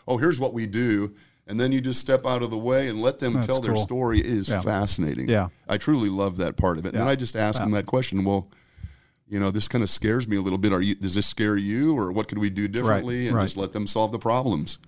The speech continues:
Speaker 2: I, oftentimes they are the ones that will solve it.
Speaker 1: Yeah. Yeah.
Speaker 2: You know, and,
Speaker 1: Yeah.
Speaker 2: and it's like the, the suits show up and, and everybody
Speaker 1: Mm-hmm.
Speaker 2: in the factory goes, "Oh God,
Speaker 1: <laughs> That's
Speaker 2: here we,
Speaker 1: right.
Speaker 2: here we go."
Speaker 1: Shuts up and
Speaker 2: Yeah. Uh, this, you know, well,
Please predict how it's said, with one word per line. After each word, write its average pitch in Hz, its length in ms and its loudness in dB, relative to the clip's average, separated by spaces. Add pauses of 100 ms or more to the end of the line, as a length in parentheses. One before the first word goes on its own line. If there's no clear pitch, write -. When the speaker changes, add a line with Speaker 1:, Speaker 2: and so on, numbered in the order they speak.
(380)
Speaker 2:
I, 147 100 -2
oftentimes 135 720 0
they 123 220 2
are 113 140 2
the 101 80 -4
ones 104 300 -2
that 101 120 0
will 104 120 -6
solve - 360 -6
it. - 60 -16 (240)
Speaker 1:
Yeah. 90 200 -2 (460)
Yeah. 87 180 0
Speaker 2:
You - 40 0
know, 101 240 0 (260)
and, 107 260 2 (160)
Speaker 1:
Yeah. 117 140 2
Speaker 2:
and 104 80 2
it's 107 240 -2
like 104 260 2
the, 113 140 0
the 117 140 -8
suits 135 340 0
show 101 320 -2
up 98 220 -2
and, 98 280 2
and 98 180 0
everybody 107 340 2
Speaker 1:
Mm-hmm. 104 80 0
Speaker 2:
in 101 80 -2
the 95 60 -4
factory 104 480 0
goes, 104 260 -2
"Oh 110 180 0
God, 104 440 -2
Speaker 1:
<laughs> - 80 -8
That's 120 200 2
Speaker 2:
here 117 80 0
we, 113 60 2
Speaker 1:
right. 95 160 -4
Speaker 2:
here 107 200 0
we 123 120 2
go." 107 360 0
Speaker 1:
Shuts - 400 -2
up 95 300 0
and 117 100 0
Speaker 2:
Yeah. 101 220 2 (280)
Uh, 101 380 0
this, - 360 -4
you 123 140 -2
know, 107 120 0
well, 113 460 -2